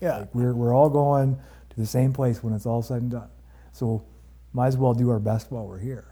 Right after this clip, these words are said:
Speaker 1: Yeah.
Speaker 2: You know? And that's, that's awesome. I love seeing that. I appreciate that about you.
Speaker 1: Thanks.
Speaker 2: Yeah, man. And thanks for what you do at Simonals. We need that shit going on right now. Or, well, as you would well, very well know,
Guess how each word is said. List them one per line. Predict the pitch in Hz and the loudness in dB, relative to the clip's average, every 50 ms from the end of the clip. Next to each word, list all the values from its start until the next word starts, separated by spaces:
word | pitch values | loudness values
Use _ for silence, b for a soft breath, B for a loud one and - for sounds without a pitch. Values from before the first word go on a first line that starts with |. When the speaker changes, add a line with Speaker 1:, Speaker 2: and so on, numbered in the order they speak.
| - - - - - | -20 -20 -20 -16 -10
Speaker 1:
Yeah. | 202 190 147 - - - - | -8 -8 -8 -10 -14 -14 -8
Speaker 2:
You | 127 113 | -8 -6
know? | 95 98 98 104 131 131 - - - | -6 -6 -10 -10 -12 -14 -16 -18 -12
And | - 127 127 | -4 -2 0
that's, | 139 151 - - | 0 0 0 -2
that's | - - 196 196 | -4 -4 0 2
awesome. | 202 185 180 170 - 117 104 | 2 4 4 2 2 0 0
I | 107 123 | 2 2
love | 139 139 151 143 127 | 4 4 4 4 2
seeing | - - 143 143 143 | 0 -2 -2 0 2
that. | 135 123 120 | 2 2 4
I | 117 | 2
appreciate | 117 - - 139 131 131 120 107 101 | 0 0 -2 -2 -2 -2 -4 -6 -6
that | 113 104 101 | -6 -8 -8
about | 98 98 101 98 95 - 117 | -8 -10 -10 -12 -12 -14 -16
you. | 113 - - - - - - - | -18 -18 -20 -20 -20 -20 -20 -20
Speaker 1:
Thanks. | - 247 220 151 123 - - - - 190 | -16 -14 -14 -14 -14 -16 -18 -18 -10 -8
Speaker 2:
Yeah, | 196 170 | -4 -2
man. | 123 107 95 92 90 101 - | -2 -2 -4 -4 -8 -12 -8
And | 131 127 127 | -4 -4 -2
thanks | 135 151 151 156 - | 0 0 0 0 -2
for | - 185 170 | -2 -2 0
what | 160 160 160 | 0 0 0
you | 156 151 | 0 0
do | 139 147 156 156 151 | 2 4 4 4 4
at | 143 | 2
Simonals. | 147 - 151 151 160 165 147 120 104 98 - | 2 0 0 2 2 0 0 -2 -2 -4 -4
We | 120 113 | -6 -4
need | 120 135 147 135 | -4 -4 -6 -6
that | 143 123 113 | -8 -8 -8
shit | - - 131 127 | -8 -8 -8 -6
going | - 135 135 131 | -4 -4 -2 -2
on | 135 143 156 | -2 -2 -2
right | 151 131 113 113 | -2 -4 -4 -4
now. | 117 117 113 120 127 | -2 -2 -2 0 0
Or, | 120 110 107 104 b b b b b b b b b b - | 0 -2 -4 -6 b b b b b b b b b b -6
well, | 139 127 135 131 - | -4 -4 -4 -4 -4
as | - 139 139 127 143 | -4 -2 -2 0 0
you | 151 143 | 0 0
would | 143 143 120 127 | 0 -2 -2 2
well, | 143 156 156 151 127 | 4 4 4 4 4
very | 143 160 170 175 | 4 4 6 6
well | 160 160 160 156 147 | 6 8 6 6 6
know, | 147 147 131 117 123 147 147 b | 6 4 4 4 2 0 -4 b